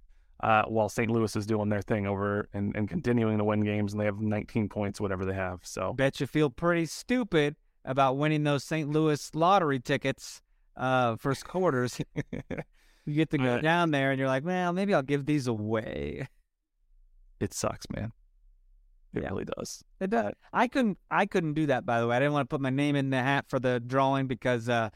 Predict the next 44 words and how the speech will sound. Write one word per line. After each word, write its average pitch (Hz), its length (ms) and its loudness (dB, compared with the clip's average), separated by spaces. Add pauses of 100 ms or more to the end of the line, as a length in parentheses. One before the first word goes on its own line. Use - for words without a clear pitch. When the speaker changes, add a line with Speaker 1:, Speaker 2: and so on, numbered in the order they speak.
(360)
Speaker 2:
uh, 120 240 -4
Casey 151 260 0
Curran 160 220 -2
has 175 160 0
a 185 60 -4
home 269 180 2
game 156 200 -4 (420)
that 120 180 4
night. 110 240 0
Speaker 1:
Yeah. 107 160 -4 (140)
Speaker 2:
I 139 80 -2
was 143 100 0
like, 147 140 4
"I'd 156 160 0
rather 143 240 4
go 131 240 2
to 135 160 -4
a 131 40 0
game 135 220 2
I 120 60 0
paid 214 240 2
for 170 200 0 (680)
than 127 280 0
to 120 180 2
miss 156 200 -2
it," 131 140 -4
you 131 120 -4
know? 156 180 -4 (280)
So 123 220 -6
Speaker 1:
Yeah, 160 140 4 (400)
I 139 80 4
get 147 180 6
it. - 100 0 (880)
So, 104 420 2 (1160)
I 120 120 2
don't 117 100 2
know, 113 120 4
man. 117 400 0
It's, - 300 -2
uh, 127 280 4
it 135 140 -2
sucks, 127 360 2
but 123 340 4 (720)
look, 107 220 0